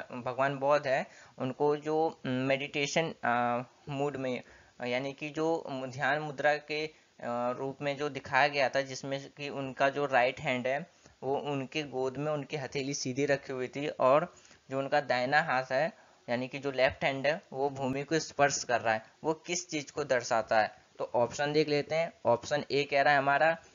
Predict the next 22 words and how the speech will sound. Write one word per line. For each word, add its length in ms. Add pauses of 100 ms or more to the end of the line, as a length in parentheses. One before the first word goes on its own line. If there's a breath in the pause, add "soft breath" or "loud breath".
(160 loud breath)
कि 80
बुद्ध 320
की, 200
अ, 140
बुद्ध 460 (260 loud breath)
की 100
पृथ्वी 480
को 400 (160)
मार 220
पर 160
नजर 300
रखने 360
के 240
लिए 360 (260 soft breath)
बुला 280
रहे 260
हैं। 380 (280 loud breath)
ऑप्शन 400
बी 200
हमारा 460 (920)
बुद्ध 220
ने 320